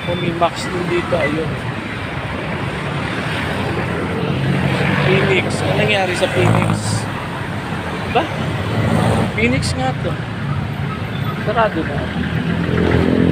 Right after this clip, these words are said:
Nakalagay, open twenty-four hours to serve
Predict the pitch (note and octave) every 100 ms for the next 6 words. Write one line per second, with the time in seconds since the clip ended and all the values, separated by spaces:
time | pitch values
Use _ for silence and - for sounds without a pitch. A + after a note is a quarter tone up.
0 | G1+ G1+ G1+ G1+ G1+ G1+ G1+ G1+ G1+ G1+
1 | G1+ F2+ - - - - C4+ C#4 C4 A#3+
2 | A3 A3 A#3+ - A#3 A3+ G#3+ G#3+ G3 F#3
3 | - F#3 F#3 G#3+